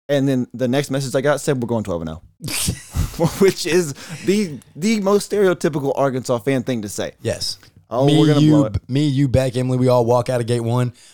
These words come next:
Speaker 2: We're standing over there waiting on you. You come up, and I said, "Arkansas is going for the natty," and everybody just fucking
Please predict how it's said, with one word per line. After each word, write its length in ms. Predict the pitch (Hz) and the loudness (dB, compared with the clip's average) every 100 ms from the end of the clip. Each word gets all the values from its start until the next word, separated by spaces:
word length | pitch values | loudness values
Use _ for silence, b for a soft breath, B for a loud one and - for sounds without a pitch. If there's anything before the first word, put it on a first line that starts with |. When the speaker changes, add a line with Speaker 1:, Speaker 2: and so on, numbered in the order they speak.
| B | B
Speaker 2:
We're 120 | 123 | -6
standing 240 | - 127 | -2 -2
over 80 | 117 | 0
there 100 | 117 | 2
waiting 180 | 117 117 | 2 0
on 80 | 120 | 0
you. 180 | 120 117 | -2 -2
You 140 | 120 | -2
come 200 | 117 113 | -2 0
up, 240 | 120 - _ _ _ _ | 0 0 _ _ _ _
and 140 | 120 107 | -4 -2
I 100 | 95 | -2
said, 220 | - - | -6 -2
"Arkansas 440 | 117 151 135 123 | 0 0 0 -2
is 80 | 107 | 0
going 240 | 135 135 | 0 -2
for 80 | 135 | -4
the 60 | 143 | -6
natty," 360 | 135 123 98 95 | -2 -2 -2 -4
and 80 | 117 | -4
everybody 360 | 117 107 107 | -2 0 -2
just 160 | 104 101 | -2 -4
fucking 300 | 113 104 98 | -6 -6 -10